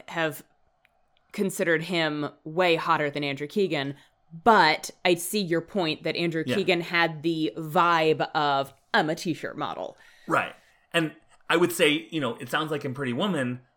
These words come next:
Speaker 2: the correct choice was for sure Richard Gere, which is not to say that his character had no depth to him like Andrew Keegan in Ten
Speaker 1: Right.
Speaker 2: Things I Hate About You, but you can get also the has a lot of character, is funny, and also has been burned, and so is a supervillain sort of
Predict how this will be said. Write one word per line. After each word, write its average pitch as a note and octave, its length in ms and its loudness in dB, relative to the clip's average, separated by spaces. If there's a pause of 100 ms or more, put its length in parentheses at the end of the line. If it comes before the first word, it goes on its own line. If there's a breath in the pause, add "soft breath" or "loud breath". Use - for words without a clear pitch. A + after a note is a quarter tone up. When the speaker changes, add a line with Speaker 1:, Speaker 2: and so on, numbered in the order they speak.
(160)
Speaker 2:
the C3 100 -6
correct C3+ 320 -6
choice C3 340 -4
was A2 420 -6 (240)
for - 280 -10
sure F3+ 420 -4
Richard B2+ 380 -6
Gere, A2+ 420 -4 (840 soft breath)
which C3 240 -4
is B2+ 180 -8
not B2+ 200 0
to B2+ 80 -8
say B2 180 -2
that A2 300 -6
his A#2+ 320 -12
character A2+ 280 -2
had G#2+ 160 -4
no G#2 140 -6
depth G#2+ 480 -4
to A2 140 -6
him G2+ 180 -6
like G2+ 240 -6
Andrew F#2 280 -10
Keegan G2 420 -6
in F#2 160 -8
Ten F#2 160 -6
Speaker 1:
Right. - 120 0
Speaker 2:
Things - 120 -14
I - 20 -12
Hate F2+ 60 -12
About F2+ 140 -10
You, A#2 160 -2
but - 300 -6 (840 soft breath)
you B2 140 -8
can C3 180 -4
get C3 160 -4
also C3 440 -2
the A2+ 220 -6
has A#2+ 260 -2
a A#2+ 40 -6
lot A#2 180 0
of G#2+ 100 -6
character, A2 600 -2
is A#2 260 -4
funny, A2+ 460 -4
and A2 140 -4
also A2 260 -2
has G#2+ 100 -6
been G#2 200 -8
burned, A2 340 -2
and G2+ 160 -6
so G#2 280 -2
is G#2 140 -6
a G2+ 40 -8
supervillain G2 720 -6
sort G2 240 -6
of F#2 260 -10